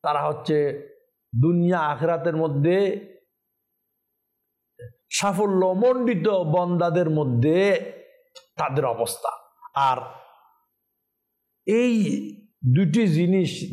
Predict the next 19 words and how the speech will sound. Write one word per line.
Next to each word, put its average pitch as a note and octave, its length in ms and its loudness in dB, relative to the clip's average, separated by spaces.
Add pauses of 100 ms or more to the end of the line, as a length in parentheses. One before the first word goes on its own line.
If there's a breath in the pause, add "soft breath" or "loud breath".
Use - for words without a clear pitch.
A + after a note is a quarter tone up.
দুনিয়া F3+ 400 2
আকাঙ্ক্ষা, F#3 600 -2
আখিরাত D3+ 680 -2
আকাঙ্ক্ষা, C#3 680 -4 (360)
নেকির G3 480 2
লোভী, G3+ 720 2
দুনিয়া C#3 380 0
লোভী, D#3+ 640 0 (520 loud breath)
নেকির G#3 480 2
লোভী, G#3+ 480 2
মালের D#3 480 0
লোভী, D#3 420 2
অনেক A3+ 360 0 (140)
পার্থক্য। - 680 -8 (640 loud breath)
আর B2 200 -4
যারা F3 220 2
নেকি G#3 400 0
লোভী F3 320 2
হবে A2 420 -2